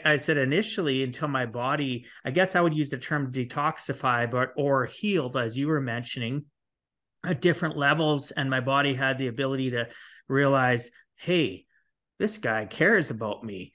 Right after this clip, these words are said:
He's gonna let me actually digest what he ate. He's gonna give me eight <laughs> hours, ten hours or whatever to digest his food.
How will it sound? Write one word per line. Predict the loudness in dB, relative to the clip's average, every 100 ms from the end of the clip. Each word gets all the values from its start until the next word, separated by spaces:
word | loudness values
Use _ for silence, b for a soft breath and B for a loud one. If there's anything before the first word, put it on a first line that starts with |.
| _
He's | -2 2
gonna | 2 2
let | 0 0
me | 0 2
actually | 2 0 -2 -4
digest | -2 -4 -2 -4 -4 -4
what | -2
he | -2 -4 -2
ate. | 0 0 -2
He's | -4 -2
gonna | 0 2
give | 4 4
me | 4 2 2 0
eight |
<laughs> | -2
hours, | -2 -4 0 2 0 0
ten | -2 0
hours | 0 0 0 -2 -4
or | -6
whatever | -2 0 0 0 -2 -2 B B B -6
to | 4
digest | 6 6 4 2 0
his | -6 -6
food. | 2 4 4 2